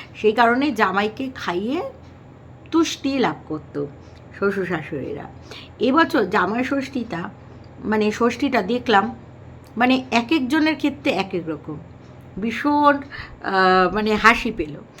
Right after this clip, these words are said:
সেটা হচ্ছে আমাদের শোভনদা, বৈশাখীদির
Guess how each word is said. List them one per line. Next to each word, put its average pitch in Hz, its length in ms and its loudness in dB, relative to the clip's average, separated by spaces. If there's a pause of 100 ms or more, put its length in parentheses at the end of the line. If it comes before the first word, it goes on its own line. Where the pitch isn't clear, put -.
(220)
সেটা 269 320 2
হচ্ছে 269 440 0 (280)
আমাদের 233 680 2 (720)
শোভনদা, 254 720 4 (320)
বৈশাখীদির 220 680 -4